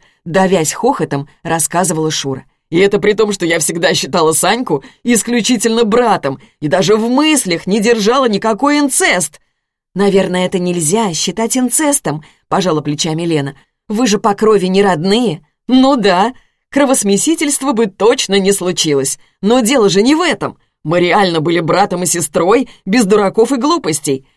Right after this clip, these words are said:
И то, что мама не понимала, нас бесило страшно. Нам просто было интересно друг с другом и скучно со сверстниками.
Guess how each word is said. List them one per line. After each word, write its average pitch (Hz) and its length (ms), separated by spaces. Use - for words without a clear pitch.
И 175 80
то, 285 140
что 277 220
мама 247 360
не 165 140
понимала, 220 680
нас 202 380
бесило 175 460
страшно. 156 680
Нам 190 220
просто 262 320
было 226 180
интересно 220 560
друг 233 220
с - 20
другом 160 380
и 302 120
скучно 359 360
со 156 160
сверстниками. 202 720